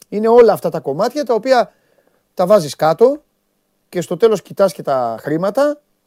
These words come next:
και αποφασίζεις. Αν και εφόσον και οι δύο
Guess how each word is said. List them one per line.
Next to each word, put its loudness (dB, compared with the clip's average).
και -4
αποφασίζεις. -8
Αν -2
και -2
εφόσον -2
και -6
οι -4
δύο -2